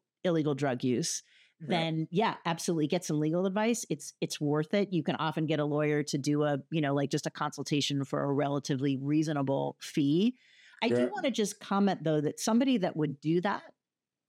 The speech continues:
Speaker 1: somebody that would say, "Hey, I wanna get on this gravy train. I'm going to pretend that I have a substance abuse disorder."
Speaker 2: Yeah, yeah, yeah,
Speaker 1: That's
Speaker 2: yeah.
Speaker 1: right up there with people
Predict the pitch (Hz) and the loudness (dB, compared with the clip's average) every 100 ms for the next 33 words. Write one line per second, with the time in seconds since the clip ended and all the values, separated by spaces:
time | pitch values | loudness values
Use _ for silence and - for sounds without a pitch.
0 | - - 196 185 196 185 180 165 151 - | -14 -4 0 2 4 2 2 0 -2 -2
1 | 165 165 160 170 185 160 175 185 170 160 | 0 2 0 0 0 2 0 0 0 0
2 | 160 156 151 151 151 156 170 151 - 165 | 0 0 0 0 0 0 0 0 0 -2
3 | 190 202 196 190 160 - 151 175 165 156 | 2 0 0 -4 -4 -2 0 2 2 0
4 | 147 143 147 147 - 180 - - 202 185 | -4 -2 -2 -2 -4 -4 -4 -6 -4 0
5 | 220 220 - 214 147 147 127 110 107 92 | 0 -2 -2 2 4 4 0 -2 -4 -4
6 | 87 - 285 349 226 247 262 262 - 208 | -6 -2 -2 0 0 0 0 0 0 2
7 | 196 175 - 214 - 196 185 | 4 2 0 -2 0 0 0